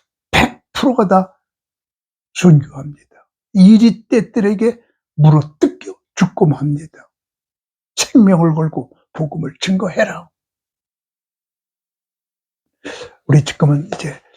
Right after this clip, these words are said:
마지막 때거든요. 예수님께서 말씀하시기를 "무화과나무 가지가 연하여지고 잎이 나면 여름이 온 줄 아나니 인자가 문 앞에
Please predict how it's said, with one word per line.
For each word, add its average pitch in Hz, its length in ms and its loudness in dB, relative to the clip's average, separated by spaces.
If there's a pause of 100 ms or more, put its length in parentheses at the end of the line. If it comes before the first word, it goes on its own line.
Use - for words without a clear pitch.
(180)
마지막 - 420 -6
때거든요. 147 560 -4 (2500)
예수님께서 156 480 4
말씀하시기를 135 800 -4 (1000)
"무화과나무 143 640 0
가지가 151 520 -8
연하여지고 143 680 -2
잎이 180 400 -4
나면 156 300 -8 (960)
여름이 156 280 4
온 160 140 0
줄 156 140 -4
아나니 143 420 -12 (480)
인자가 147 440 4
문 151 220 0
앞에 - 240 -4